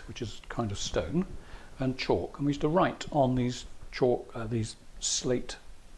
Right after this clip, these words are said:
uh, pieces, like a, like a roof tile, a bit like a roof tile. And then, so at the end of the lesson, you could just wipe it off and start again, similar to what I'm doing here. Make a mistake,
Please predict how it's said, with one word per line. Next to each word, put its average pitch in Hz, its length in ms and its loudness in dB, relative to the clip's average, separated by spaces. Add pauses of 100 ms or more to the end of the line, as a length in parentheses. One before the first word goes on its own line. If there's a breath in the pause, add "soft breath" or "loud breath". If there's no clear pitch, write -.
uh, 113 160 -2 (360)
pieces, 160 340 -2
like 196 160 6
a, 185 80 4
like 170 240 4
a 147 40 2
roof 143 280 2
tile, 85 340 -4 (140)
a - 60 -6
bit - 100 -4
like 110 120 -2
a 104 40 -2
roof - 320 -8
tile. - 160 -8 (1000 loud breath)
And 147 140 2
then, 143 180 4
so 151 260 6
at - 80 2
the 165 100 4
end 151 140 2
of 123 60 2
the 127 60 2
lesson, 143 280 2
you 147 60 4
could 147 120 -4
just 143 100 0
wipe 156 240 4
it 131 60 4
off 131 220 2
and - 100 -4
start 147 280 -2
again, 147 220 0 (300)
similar 131 400 -2
to - 100 -14 (140)
what 139 120 0
I'm 127 120 0
doing 120 200 -2
here. 107 280 -2 (120)
Make 117 180 -4
a 123 40 -4
mistake, 180 400 2